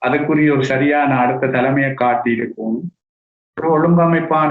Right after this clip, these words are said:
முறையில அரசியலை முன்னோக்கி கொண்டு செல்ல விட்டிருக்கும். இது நடக்கிறது. ஆகவே, அஹ், ஒரு ஆபத்தான நிலவரம் தான். இனத்தை அரசியல் ரீதியாக அல்லது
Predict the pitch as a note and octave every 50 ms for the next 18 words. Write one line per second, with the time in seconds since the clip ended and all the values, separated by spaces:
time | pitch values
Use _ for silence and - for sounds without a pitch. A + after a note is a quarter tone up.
0 | C#3+ C#3 C3+ C3 C#3+ D3 D3 D3+ D#3 D#3+ D3+ C#3+ D3 D3 - - D3+ D3 C#3+ D3+
1 | D3 C#3+ - - - D3 D3 C#3+ C#3+ C#3+ - - C3 C3 C3 B2+ C3 B2 B2+ C#3
2 | D3+ D3+ D3 - - - - - - - _ _ _ _ _ _ _ _ _ _
3 | _ _ _ _ _ _ _ _ _ _ - C#3 D3+ D3 B2+ A#2+ B2 C#3+ C#3 C#3
4 | - A#2 A2 - - A2+ B2+ - - - E3+ F3 F#3 G3+ G3+ G3+ G3+ - - _
5 | _ _ _ _ _ _ B2 B2+ B2+ B2+ B2 B2 B2+ B2+ C#3 - F#3+ F#3+ - -
6 | F3 F3 F3 D#3+ D3+ D3+ D3 D3 C#3+ C#3+ C#3 C3 B2+ B2 A#2+ A#2+ A#2+ D3+ F#3+ G3
7 | - - - C#3+ C#3+ D#3+ E3+ E3+ E3 - - F#3+ F#3 F#3 F#3 F3+ F3+ F3+ F3+ F3
8 | F3 E3+ - _ _ _ _ _ _ _ _ - - C3+ D#3 F3+ F3 F3 F#3+ F#3
9 | F#3 F3 F3 E3 D#3+ D#3+ D#3+ D3+ D#3 D#3 D3+ D3+ D3 C#3+ C#3+ E3+ F3 F3 D#3+ D#3
10 | D#3 D3+ D#3+ D#3+